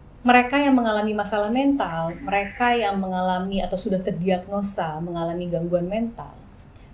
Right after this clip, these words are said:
sudah lelah dengan segala judgement-judgement negatif dari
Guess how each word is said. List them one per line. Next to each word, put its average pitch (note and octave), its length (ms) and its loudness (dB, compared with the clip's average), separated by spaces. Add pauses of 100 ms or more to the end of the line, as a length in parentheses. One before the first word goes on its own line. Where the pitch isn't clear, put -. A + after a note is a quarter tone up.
sudah G#3+ 320 4
lelah A#3+ 360 4 (200)
dengan F#3 240 -4
segala F#3 400 0
judgement-judgement F3 720 -4
negatif E3 400 -6
dari D#3+ 160 -6